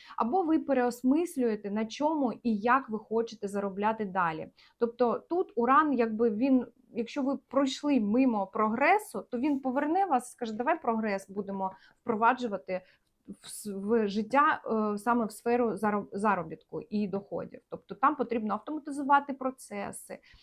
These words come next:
бути в колективах, е, використовувати, м, штучний інтелект, е, і чат-боти і так далі. Ось, е, ну,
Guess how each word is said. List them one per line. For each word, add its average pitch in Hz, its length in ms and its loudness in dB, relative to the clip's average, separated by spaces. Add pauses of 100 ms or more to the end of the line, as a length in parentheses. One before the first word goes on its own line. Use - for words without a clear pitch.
(240)
бути 254 220 -4
в 262 100 -14
колективах, 214 1040 -4
е, 196 420 -6
використовувати, 269 1120 -2
м, 233 320 -2
штучний 262 420 -4
інтелект, 247 540 0
е, 214 440 -4
і 226 560 -2
чат-боти 233 400 -2
і 208 60 -6
так 208 200 0
далі. 170 300 -4 (680)
Ось, 220 420 0 (100)
е, 202 520 -2
ну, 311 340 0